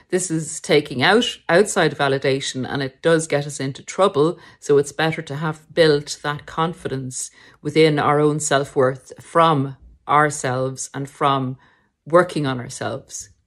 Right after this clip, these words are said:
But that's an aside. So the narcissist gives you all this drip, drip, drip of dopamine and serotonin and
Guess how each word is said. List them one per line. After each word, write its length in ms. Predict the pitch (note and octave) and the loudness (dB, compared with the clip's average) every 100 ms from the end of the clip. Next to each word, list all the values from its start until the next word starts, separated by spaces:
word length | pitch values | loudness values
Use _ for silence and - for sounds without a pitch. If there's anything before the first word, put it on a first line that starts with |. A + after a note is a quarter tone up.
| _ _ _ | _ _ _
But 140 | - E3 | -4 0
that's 300 | F3+ E3+ - | 2 0 -2
an 80 | D#3+ | -2
aside. 640 | D#3 D#3 C#3+ C#3 B2+ - _ _ _ _ _ _ _ - - | 0 -2 -2 -2 -6 -10 _ _ _ _ _ _ _ -18 -4
So 120 | - | 0
the 100 | F#3 | 2
narcissist 600 | G#3+ B3+ C#4 G3 F3+ D#3+ | 4 4 2 -2 -4 -2
gives 260 | - D#3+ D#3+ | -2 -2 -2
you 180 | D#3+ D#3 | -2 2
all 160 | D3+ | 2
this 300 | D3 C#3 C#3 | 2 0 -2
drip, 280 | - F#3 F#3 | -8 -8 -8
drip, 240 | - D#3 D#3 | -4 -4 0
drip 300 | C#3+ C#3+ C#3 | -2 -2 -2
of 320 | C3+ C#3 - - - - - _ _ - | -4 -6 -16 -20 -20 -20 -20 _ _ -4
dopamine 760 | D#3+ E3+ E3 F3 F3+ F3+ F3+ | 0 0 -2 0 0 0 0
and 200 | D#3+ C#3 | -2 -4
serotonin 1400 | - - - E3+ E3+ - F3 F#3+ G#3 G#3+ G#3 G3+ F#3 E3+ | -6 -6 -2 -2 -2 -4 -2 0 0 0 0 -2 -4 -4
and 200 | D3 C3 | -6 -8